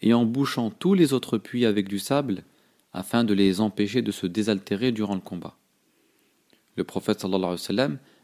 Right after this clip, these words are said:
approuve le plan et le met aussitôt à exécution. Nous sommes le dix-sept de Ramadan, en l'an deux de l'Hégire. Une fois sur le champ de bataille, les Quraysh demandent trois combats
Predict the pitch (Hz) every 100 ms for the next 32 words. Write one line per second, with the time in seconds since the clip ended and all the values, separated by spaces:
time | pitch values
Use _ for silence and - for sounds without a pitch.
0 | _ 107 - - 92 98 92 113 135 185
1 | _ _ _ _ - - _ - 113 123
2 | 151 156 139 131 - 135 110 110 - 95
3 | - - _ _ _ _ _ _ - 90
4 | - 127 135 110 - _ _ _ 90 90
5 | 90 120 - 123 104 - - 92 92 87
6 | 87 120 143 143 - _ _ - 95 95
7 | 90 95 139 120 107 98 - - - -
8 | _ _ _ _ _ _ _ _ _ _
9 | _ _ _ _ _ - 107 - 208 151
10 | 127 113 123 104 95 101 175 196 139 -
11 | _ _ _ _ _ - 113 - 151 185
12 | 143 117 123 151 165 - - _ - 165
13 | 180 170 139 131 151 165